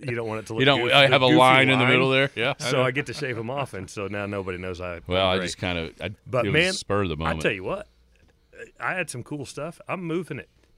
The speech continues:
Speaker 1: because me trying to bring my stuff to your show today after hearing that list is like somebody
Speaker 2: Nah.
Speaker 1: coming into my office and wanting to talk to me about their financial ideas.
Speaker 2: No, go ahead.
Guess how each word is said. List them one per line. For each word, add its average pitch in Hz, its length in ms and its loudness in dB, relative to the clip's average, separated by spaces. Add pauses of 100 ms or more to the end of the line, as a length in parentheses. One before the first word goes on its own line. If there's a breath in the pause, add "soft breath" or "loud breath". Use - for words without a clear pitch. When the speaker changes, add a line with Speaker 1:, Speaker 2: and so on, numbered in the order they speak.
(100)
Speaker 1:
because 131 500 -2
me 135 200 -6
trying 190 200 -6
to 170 80 -6
bring 151 220 -6
my 160 140 -6
stuff 170 500 -12 (600)
to 117 100 -6
your 143 180 -2
show 165 220 -4
today 147 260 -4
after 135 220 -4
hearing 131 300 -4
that 117 160 -6
list 117 460 -8 (680)
is 123 260 -2
like 113 360 -4 (260)
somebody 160 340 0
Speaker 2:
Nah. 170 60 0
Speaker 1:
coming 156 240 0
into 147 140 0
my 139 220 0
office 160 560 -4
and 131 160 -4
wanting 143 240 -2
to - 60 -10
talk 151 220 -4
to 139 80 -6
me 175 120 -2
about 127 280 -2
their 156 160 -2
financial 92 480 -6
ideas. 82 120 -10
Speaker 2:
No, 147 220 2
go 143 120 4
ahead. 139 200 4